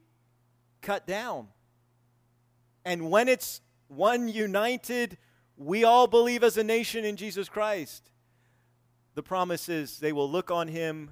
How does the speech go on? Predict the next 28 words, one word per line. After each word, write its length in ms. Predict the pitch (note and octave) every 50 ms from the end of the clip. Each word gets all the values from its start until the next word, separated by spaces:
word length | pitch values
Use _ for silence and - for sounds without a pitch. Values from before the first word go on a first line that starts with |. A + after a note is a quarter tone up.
| B2+ -
whom 220 | D3 D#3 D3 D3
they 100 | D3 D3
have 220 | C#3+ C#3+ C3+ - _
pierced. 580 | - D#3+ D3+ B2+ A#2 G#2+ - - - _ _ _ _ _ _ _ _ _ _ _ _ _ _ _ _ _ _ _ -
And 160 | D#3 D3+ D#3+
they 140 | F3 F#3+ G3
will 160 | G3 A3+ A3+
mourn 320 | A3 A#3+ C4 C4+ C#4 C4 -
for 180 | - G3 E3+
him, 320 | D3+ C#3+ C3 A#2+ A#2 A#2 _ _ _ _ _ _ _ _ _ -
but 140 | C3+ D3 C#3+
he 180 | A#2+ D#3 F#3 D#3
will 140 | D#3 D3+
save 340 | - - - F3 D#3+ C3 _
them. 160 | - F2+ F2 _ _ _ _ _ _ _ _ _ _ _ _ _ _ -
And 140 | D3+ C#3+ C#3+
he 80 | E3 E3+
will 140 | D#3 D#3+
come 260 | - - E3+ E3 D#3 D3
back 260 | D3+ D3+ D3+ - -
and 140 | C3+ B2 -
save 240 | - D3 C#3 B2+
Israel. 540 | C3 D#3 E3 D3 A#2 A#2+ A#2 G#2+ G#2 - _ _ _ _ _ _ _ _ _ _ _ _ _ _
So 180 | - - G#3 -
God's, 400 | - A3 A3+ B3 A#3+ - - _ _ _ _ -
God 240 | G3+ G#3+ G#3+ G3 - -
has 240 | E3+ F#3 F#3 F3 -
made 380 | E3 F3+ A3 B3+ C4+ C4+ -